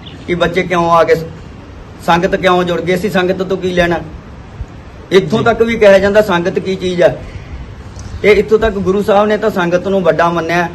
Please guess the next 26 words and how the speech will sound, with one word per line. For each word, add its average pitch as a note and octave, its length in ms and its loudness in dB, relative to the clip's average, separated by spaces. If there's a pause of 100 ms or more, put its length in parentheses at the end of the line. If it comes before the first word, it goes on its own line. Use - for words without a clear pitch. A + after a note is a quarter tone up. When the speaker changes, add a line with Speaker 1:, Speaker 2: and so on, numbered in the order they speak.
(340)
Speaker 1:
ਕਿ F#3+ 320 6 (720)
ਚੰਦੂ G3 380 6
ਦੀ A#3 160 2
ਰਿਸ-, F#3 540 0
ਲੜਕੀ E3 580 0
ਦਾ F#3+ 320 4 (320)
ਰਿਸ਼ਤਾ F3+ 400 4
ਲੈਣ F#3+ 220 4
ਤੋਂ F#3 180 -2
ਇਨਕਾਰ F3 340 2
ਕਰਤਾ D#3 300 0
ਸੀ D#3+ 80 -2
ਮਹਾਰਾਜ E3+ 400 4
ਨੇ। E3 80 -4
ਜਦੋਂ E3+ 200 -6
ਸੰਗਤ D3+ 340 -2
ਨੇ, D#3+ 160 2
ਦਿੱਲੀ D3 300 -2
ਦੀ D#3+ 120 -2
ਸੰਗਤ D3 300 0
ਨੇ D3+ 100 0
ਆ C#3+ 100 0
ਕੇ C#3 160 0
ਆਖਿਆ C3 300 0
ਸੀ D#3+ 200 -4 (520)
ਕਿ F3 300 0